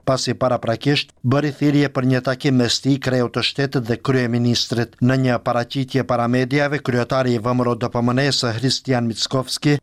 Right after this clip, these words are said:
tha se kërkon dokumente në formën e shkruar, ndërsa, duke ju referuar për mbajtjes së asaj të cilën e publikoi ta martën kryeministri Zoran Zaev,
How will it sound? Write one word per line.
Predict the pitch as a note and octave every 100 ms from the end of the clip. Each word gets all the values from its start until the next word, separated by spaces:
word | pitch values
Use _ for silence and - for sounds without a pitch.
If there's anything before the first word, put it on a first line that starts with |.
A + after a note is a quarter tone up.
| -
tha | C#3+
se | C#3+ D3+
kërkon | C#3+ C3 D3 C3
dokumente | C3+ B2+ C3 C3+ C#3
në | B2+
formën | - A#2+ A2+ A#2+
e | A2+
shkruar, | - B2+ A#2+ A#2 A2 _ A#2
ndërsa, | A#2 B2+ - B2
duke | A2+ B2+ B2+ B2
ju | A#2+ A#2
referuar | A#2 B2 A#2+ C#3 C#3
për | B2+
mbajtjes | A#2 A2 A#2+ B2 C#3+ -
së | A#2
asaj | - C#3 B2+
të | A#2
cilën | C#3 B2+ B2
e | A#2
publikoi | A2+ A#2 - C3+ C3
ta | A#2
martën | A#2 A#2+ C3+ C#3
kryeministri | B2+ B2+ A#2+ A#2 B2+ B2+ B2+
Zoran | A2+ B2 A#2 A#2
Zaev, | A2+ B2+ C3+